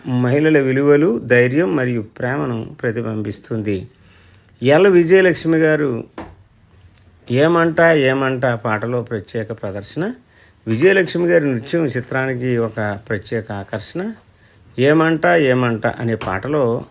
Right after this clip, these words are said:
ఆమె అందం, చలాకితనం మరియు నృత్యకళ ప్రేక్షకుల మనసును దోచుకున్నాయి.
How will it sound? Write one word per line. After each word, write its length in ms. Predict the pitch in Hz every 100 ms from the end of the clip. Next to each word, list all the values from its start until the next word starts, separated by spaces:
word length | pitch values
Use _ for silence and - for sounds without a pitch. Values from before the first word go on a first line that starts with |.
| 120
ఆమె 200 | 110 113
అందం, 420 | 107 117 135 147 -
చలాకితనం 800 | - 104 113 113 113 110 113 127 -
మరియు 420 | 127 110 113 104 -
నృత్యకళ 580 | 127 107 135 110 98 120 180 _ _ _ _ _
ప్రేక్షకుల 600 | - 151 180 180 156 143
మనసును 680 | 131 120 127 - 117 160 190
దోచుకున్నాయి. 720 | 120 110 - 113 110 101 101